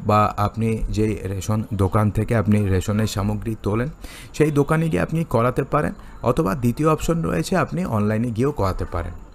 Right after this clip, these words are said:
কিন্তু আমাদের ভারতবর্ষে কিন্তু প্রচুর মানুষ রয়েছে যারা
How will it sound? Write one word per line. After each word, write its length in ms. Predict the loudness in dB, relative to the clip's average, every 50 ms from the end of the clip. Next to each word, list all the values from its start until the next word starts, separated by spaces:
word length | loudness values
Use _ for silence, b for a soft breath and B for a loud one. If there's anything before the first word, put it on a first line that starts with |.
| B B B B B B B
কিন্তু 220 | 0 2 4 4 4
আমাদের 300 | 6 6 6 6 6 4
ভারতবর্ষে 720 | 4 6 6 8 8 8 6 6 6 6 6 6 6 4
কিন্তু 220 | 4 6 4 4
প্রচুর 420 | 8 8 8 8 8 2 0 0 2
মানুষ 380 | 2 4 4 4 2 2 2
রয়েছে 360 | 0 0 0 -2 -2 -6 -8 -8
যারা 300 | -8 -6 -4 -4 -6